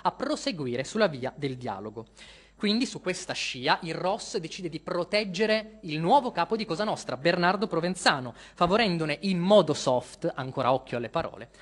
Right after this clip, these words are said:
la latitanza, limitandosi ad avvocare a sé i vari filoni di indagine che potevano portare alla cattura, ma avendo cura al contempo di non portare fino in fondo le attività investigative quando si fosse troppo vicini all'obiettivo,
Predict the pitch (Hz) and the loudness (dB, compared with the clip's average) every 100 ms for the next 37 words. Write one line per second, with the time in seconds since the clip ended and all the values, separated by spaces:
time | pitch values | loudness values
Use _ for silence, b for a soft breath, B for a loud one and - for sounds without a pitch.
0 | B B 170 190 190 190 139 123 120 - | B B 2 4 4 2 0 -2 -8 -10
1 | 120 _ _ _ _ - 180 170 170 208 | -12 _ _ _ _ -8 0 2 4 4
2 | 196 156 160 151 160 190 156 135 - - | 4 2 2 2 2 4 4 2 0 2
3 | 233 - 165 202 196 165 190 156 147 165 | 2 2 0 0 0 0 -2 -2 0 0
4 | 185 214 - 156 147 156 143 147 - 180 | 2 0 -2 -2 -4 -4 -4 -4 0 2
5 | 147 139 - - - 147 196 262 B B | 2 0 -6 -12 -4 2 2 2 B B
6 | 147 151 240 190 - 233 180 170 170 160 | 2 4 2 2 0 2 2 2 0 0
7 | 214 254 262 202 165 170 170 180 175 233 | 2 2 0 -2 0 0 2 2 4 4
8 | 190 151 - 185 160 151 - 240 254 254 | 4 0 0 2 2 0 4 8 8 6
9 | 233 180 - 160 156 196 160 147 - 139 | 4 2 -2 0 2 4 2 -2 -6 -8
10 | 131 - 214 240 247 240 B - 208 208 | -6 -2 0 2 2 0 B 4 6 6
11 | 160 - 185 214 - - 220 240 208 147 | 4 -2 -2 -2 -4 -2 0 0 -2 -2
12 | - 214 175 156 151 - - 180 123 | -2 0 0 0 -4 -4 -4 -2 -2